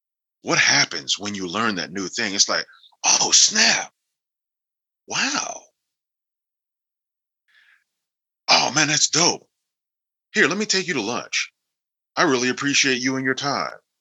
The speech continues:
Or, you know, um, oh, who was it? Uh,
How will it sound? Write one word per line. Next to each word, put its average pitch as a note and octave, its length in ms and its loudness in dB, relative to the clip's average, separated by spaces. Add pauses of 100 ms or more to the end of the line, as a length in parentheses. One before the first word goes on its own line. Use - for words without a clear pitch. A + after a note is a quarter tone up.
(1400)
Or, F2+ 800 0
you F#2+ 240 -10
know, D#2 420 -6
um, C#2 480 -8 (1080)
oh, - 420 -4
who A2+ 80 -2
was F#2+ 220 2
it? - 220 -6
Uh, C#2 400 -8